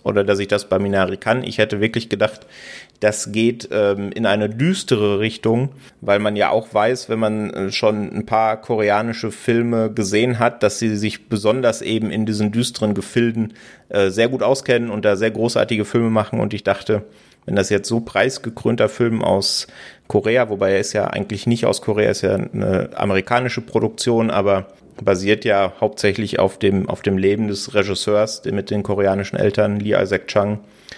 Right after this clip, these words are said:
Da hätte ich nicht gedacht, dass ich so lachen kann und vor allem Sunya war da ein Garant für, also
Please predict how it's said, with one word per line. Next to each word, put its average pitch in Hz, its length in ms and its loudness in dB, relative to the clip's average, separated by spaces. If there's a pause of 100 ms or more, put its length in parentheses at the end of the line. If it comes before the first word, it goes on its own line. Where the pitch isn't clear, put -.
(160)
Da 110 60 2
hätte 135 140 2
ich 127 80 -8
nicht 156 160 -4
gedacht, 139 260 2
dass 123 100 -2
ich 123 100 -6
so 127 100 0
lachen 127 280 0
kann 113 200 2
und 110 120 -4
vor 98 160 2
allem 107 260 0
Sunya 107 420 0
war 98 140 0
da 95 260 2
ein 98 240 -2
Garant 98 440 0
für, 92 440 0
also 92 400 0